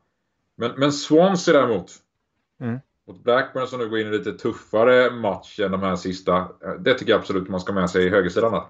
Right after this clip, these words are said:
Speaker 1: Match fem.
Speaker 2: Mm, nej, men och jag, eh, fortsätter nog på ditt resonemang där. Jag tycker Wolverhampton nog blir lite intressant här.
Speaker 1: Mm.
Speaker 2: Eh, tjugosju procent, ja.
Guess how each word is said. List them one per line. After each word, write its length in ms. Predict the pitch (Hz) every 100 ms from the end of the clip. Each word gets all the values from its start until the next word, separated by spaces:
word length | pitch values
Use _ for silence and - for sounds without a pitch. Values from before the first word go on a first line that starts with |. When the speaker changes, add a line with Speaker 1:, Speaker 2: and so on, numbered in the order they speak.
| _
Speaker 1:
Match 200 | 107 113
fem. 140 | 107 92 - _ _ _ _ _ _ -
Speaker 2:
Mm, 180 | 107 110
nej, 120 | 110 117
men 160 | 123
och 240 | 127 127 127
jag, 520 | 113 104 113 120 127
eh, 60 | 135 - 147
fortsätter 420 | 190 160 101 -
nog 120 | 147
på 80 | -
ditt 340 | 131 - _ 113
resonemang 460 | 110 143 135 123
där. 80 | 110
Jag 180 | 98 92
tycker 380 | - 156 147 139 _ _ _ _ _ _ _ _
Wolverhampton 800 | - 143 113 107 107 107 113 107 - _ _ _ -
nog 300 | 139 117 113
blir 240 | 101 80
lite 220 | 90 -
intressant 400 | 127 120 165 101
här. 120 | - - _ _ 76
Speaker 1:
Mm. 1300 | 80 - _ _ _ _ _ _ 127 117 113 117 120
Speaker 2:
Eh, 60 |
tjugosju 340 | 107 117 127 107
procent, 580 | 110 127 110 104 - -
ja. 320 | 127 107 110